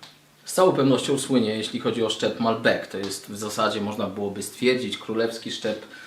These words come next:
e, Argentyny. No ale tutaj mamy szansę na to, żeby powąchać i sprawdzić, czy Cabernet Sauvignon potrafi się dobrze, e, udawać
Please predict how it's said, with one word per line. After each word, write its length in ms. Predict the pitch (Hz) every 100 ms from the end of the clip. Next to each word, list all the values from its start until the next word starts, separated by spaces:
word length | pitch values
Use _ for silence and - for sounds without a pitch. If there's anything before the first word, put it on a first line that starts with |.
| - - - _ -
e, 40 | 104 104 104 107
Argentyny. 760 | 120 120 113 - 98 98 123 135 - _ _ _ _ _ _ _ _ _ _ _ _ _ _ _ _ -
No 260 | 127 120 120
ale 180 | 113 110 - - - -
tutaj 320 | 131 123 113
mamy 340 | 113 110 107 104 - - - -
szansę 560 | - 120 120 113 107 104
na 160 | 110
to, 240 | 110 104 107
żeby 240 | 110 107
powąchać 800 | 104 110 117 113 113 107 107 - - - - _ -
i 40 | -
sprawdzić, 540 | - 117 117 117 104 -
czy 220 | 117 110
Cabernet 440 | - 120 240 123
Sauvignon 420 | - 233 220 233 240
potrafi 440 | - 120 113 117
się 140 | -
dobrze, 600 | 107 120 123 - 110 104 101 - - -
e, 260 | 113 107 107
udawać 880 | 135 113 120 120 123 98 101 104